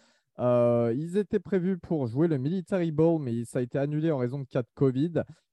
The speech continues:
Donc, un petit peu, euh, un petit peu dommage, ça, pour Boston College, qui sortait de, de, de, bah, de quelques années, euh, assez galères. Au niveau de l'intersaison, eh bien, déjà, c'est la troisième saison de l'head coach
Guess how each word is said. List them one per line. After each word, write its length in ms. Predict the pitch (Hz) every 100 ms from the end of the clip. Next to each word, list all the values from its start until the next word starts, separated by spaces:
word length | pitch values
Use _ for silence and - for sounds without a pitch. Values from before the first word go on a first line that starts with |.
| -
Donc, 160 | 117 131
un 100 | 131
petit 160 | -
peu, 320 | 143 175 175 151
euh, 160 | 127
un 120 | - 135
petit 180 | -
peu 160 | 151 175
dommage, 520 | 151 147 147 170 -
ça, 160 | - 165
pour 180 | 151 120
Boston 340 | 127 - 135
College, 460 | 139 131 156 151 -
qui 120 | 117
sortait 460 | - 123 - 147
de, 300 | 135 120 110 110
de, 280 | 110 110
de, 80 | 107 -
bah, 140 | 101
de 80 | 107
quelques 400 | 135 131 143 120
années, 180 | 123 131
euh, 440 | 127 113 101 90
assez 280 | 107 127 147
galères. 460 | 127 127 165 160 - 147 _ _ -
Au 140 | 185
niveau 320 | 190 175 190
de 80 | 170
l'intersaison, 880 | 143 151 165 151 - 147 139 156 156 _ _ -
eh 140 | 143
bien, 260 | 143 143 170
déjà, 300 | 156 123 170
c'est 120 | -
la 120 | 117
troisième 420 | 104 - 180 202 185
saison 380 | - 147 170
de 100 | 160
l'head 300 | 110 135 165
coach 400 | - 180 175 -